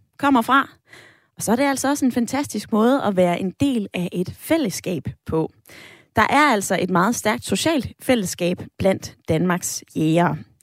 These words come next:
Blandt andet så siger Lars Ehrenvært Jensen, der er major og jæger, det her i Politiken. "Jeg er jæger. Det er jeg faktisk stolt af.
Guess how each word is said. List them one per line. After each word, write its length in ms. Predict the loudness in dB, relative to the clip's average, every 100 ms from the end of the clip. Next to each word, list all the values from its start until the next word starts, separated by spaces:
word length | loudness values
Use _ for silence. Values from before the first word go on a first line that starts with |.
| -20 -20 -20 -20 0
Blandt 200 | 2 4
andet 220 | 4 2
så 120 | 0
siger 380 | -2 -2 2 2 0 -4 _ _ _
Lars 400 | 0 4 4 2 -2
Ehrenvært 560 | 0 2 2 4 4 2 0
Jensen, 500 | 0 0 0 -2 0
der 60 | 2
er 80 | 4
major 540 | 4 4 4 4 2 0
og 140 | 0
jæger, 320 | 2 2 2
det 240 | 2 0 2
her 280 | 0 0 -2
i 80 | -4
Politiken. 680 | 0 -2 0 -4 -4 -6 -14 _ _ _ _ _ _ _ _ -20 _ _ _ _ 0
"Jeg 140 | 4
er 100 | 4 4
jæger. 380 | 4 6 4 2 -6 _ _ _ _ 0
Det 60 |
er 40 | 2
jeg 120 | 4
faktisk 440 | 2 0 -4 -6
stolt 380 | -6 2 2 2
af. 280 | 0 -2 _